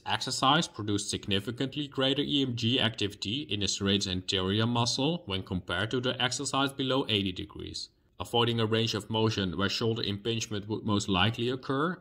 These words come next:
and a painful arc of movement is avoided, the scaption exercise is switched from eighty degrees below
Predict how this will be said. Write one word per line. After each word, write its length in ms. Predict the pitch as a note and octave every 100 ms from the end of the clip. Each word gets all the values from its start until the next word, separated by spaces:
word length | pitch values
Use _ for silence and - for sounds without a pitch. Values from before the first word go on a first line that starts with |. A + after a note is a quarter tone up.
| -
and 220 | G#2 G2+
a 60 |
painful 420 | F#2 G2+ G#2 - -
arc 280 | G2 A#2 A2+
of 120 | -
movement 440 | G#2 A2 C3+ C#3
is 160 | A#2 A#2+
avoided, 600 | A#2 G#2+ A2 G2 G#2 - -
the 80 | F2+
scaption 460 | - - A2 - -
exercise 540 | G#2+ - - G2 G#2
is 100 | A2+
switched 400 | - G#2 A#2+ -
from 180 | - G#2+ G#2
eighty 220 | A2 G2+
degrees 420 | G#2 G2+ G#2+ G2+
below 600 | - F#2+ F#2 F#2+ C3 D#3